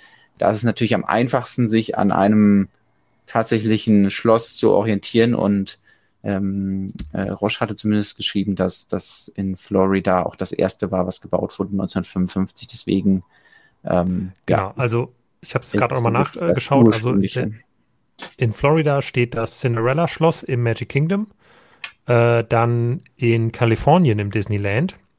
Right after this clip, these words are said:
Speaker 2: ist, äh, das Sleeping Beauty-Schloss.
Speaker 1: Ah, okay.
Speaker 2: Dann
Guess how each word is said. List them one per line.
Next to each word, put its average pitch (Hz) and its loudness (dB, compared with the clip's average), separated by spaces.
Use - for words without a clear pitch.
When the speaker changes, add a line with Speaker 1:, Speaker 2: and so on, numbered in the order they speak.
Speaker 2:
ist, 120 2
äh, 107 -2
das 107 -2
Sleeping 123 0
Beauty-Schloss. 120 -2
Speaker 1:
Ah, 127 0
okay. 101 -2
Speaker 2:
Dann 113 2